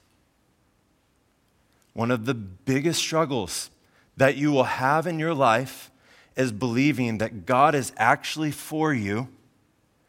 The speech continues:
that you can trust him, that he's going to come through for you, and you have to repeat that message to your head and your heart repeatedly. That's what Christian faith looks like.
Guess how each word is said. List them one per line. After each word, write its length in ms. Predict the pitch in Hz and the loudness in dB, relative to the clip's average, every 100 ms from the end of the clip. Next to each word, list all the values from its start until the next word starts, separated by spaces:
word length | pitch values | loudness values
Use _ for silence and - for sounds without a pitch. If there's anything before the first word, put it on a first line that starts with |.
| _ - | _ -2
that 140 | 131 | -2
you 160 | 127 123 | 0 -4
can 480 | - 135 131 160 | -6 -2 0 0
trust 560 | 151 - 151 135 - - | -4 -2 2 2 2 -8
him, 380 | 107 95 107 127 _ _ _ _ _ | -6 -4 -6 -12 _ _ _ _ _
that 100 | 113 | -4
he's 300 | 110 123 113 | -2 -2 -4
going 420 | 85 - 110 131 160 | -8 -8 -4 -2 -2
to 60 | |
come 340 | - 147 147 131 | -6 -6 -6 -6
through 380 | - 120 135 | -8 -6 -6
for 260 | 143 - 98 | -6 -6 -6
you, 380 | 87 85 87 104 - - - - - _ - | -4 -6 -8 -10 -18 -20 -20 -20 -20 _ -4
and 120 | 117 | -2
you 100 | 120 | 0
have 300 | 110 135 135 | 2 0 0
to 100 | 147 | -4
repeat 760 | 110 113 - - - 127 147 - 123 | 0 0 -2 -8 0 0 0 -6 0
that 240 | 127 - | 0 0
message 840 | 110 104 113 120 - 123 120 - - | -4 0 2 2 -2 -2 -2 -4 -8
to 180 | - | -8
your 180 | 101 104 | -2 -2
head 460 | 98 - 113 113 104 | 0 2 4 2 0
and 120 | 113 107 | -6 -4
your 180 | 107 | -4
heart 480 | 104 - 104 101 - - | -4 0 0 0 -4 -12
repeatedly. 840 | 90 80 _ - 85 78 65 - - _ _ _ _ _ _ _ _ _ _ _ _ _ _ | -12 -12 _ -12 -10 -10 -12 -20 -20 _ _ _ _ _ _ _ _ _ _ _ _ _ _
That's 320 | - 135 - 139 | -2 -2 -2 0
what 240 | 156 - | 0 0
Christian 520 | - 139 - - 113 | -2 -2 -2 -4 -6
faith 440 | 92 - 107 92 92 | -6 -4 -4 -4 -8
looks 400 | 90 92 - 85 | -8 -6 -6 -8
like. 400 | 69 - - | -10 -12 -20